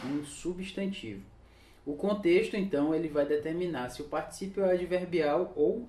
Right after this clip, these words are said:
adjetival. Tudo vai depender do contexto, como a gente perceber como isso vai funcionar,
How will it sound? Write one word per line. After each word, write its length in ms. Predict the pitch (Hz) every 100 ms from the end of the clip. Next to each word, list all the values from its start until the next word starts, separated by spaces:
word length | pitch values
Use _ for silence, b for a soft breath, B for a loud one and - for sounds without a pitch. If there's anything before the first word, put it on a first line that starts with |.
| -
adjetival. 1040 | 156 - - 185 190 - 139 117 101 - - - - - - - - - - -
Tudo 240 | 160 170
vai 140 | 147 143
depender 580 | 143 143 127 131 135 B B B 139
do 120 | 135
contexto, 680 | 160 165 - 135 131 120 -
como 200 | 120 131
a 60 | 131
gente 240 | 139 -
perceber 480 | 139 135 135 127 123
como 240 | 127 123
isso 180 | 123 131
vai 180 | 127 127
funcionar, 800 | - 175 - 185 139 123 -